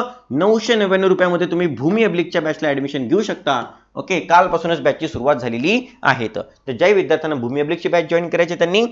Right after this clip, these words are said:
नाईन वन फाईव्ह सिक्स टू थ्री टू थ्री वन फाईव्ह या नंबरवरती कॉल करून तुम्ही या बॅचची इन्क्वायरी करू शकता. स्पेशल पीएमसी ची बॅच, ज्यामध्ये टेक्निकल, नॉन टेक्निकल सोबतच पीएमसी एक्झामचं ओरिएंटेशन बुक, ज्यामध्ये पूर्ण टेक्निकल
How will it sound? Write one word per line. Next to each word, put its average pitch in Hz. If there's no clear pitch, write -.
नाईन 185
वन 233
फाईव्ह 165
सिक्स 147
टू 214
थ्री 220
टू 190
थ्री 180
वन 190
फाईव्ह 139
या 147
नंबरवरती 156
कॉल 135
करून 123
तुम्ही 127
या 117
बॅचची 151
इन्क्वायरी 170
करू 165
शकता. -
स्पेशल 233
पीएमसी 240
ची 208
बॅच, 208
ज्यामध्ये 196
टेक्निकल, 226
नॉन 202
टेक्निकल 220
सोबतच 240
पीएमसी 226
एक्झामचं 220
ओरिएंटेशन 220
बुक, 214
ज्यामध्ये 190
पूर्ण 240
टेक्निकल 240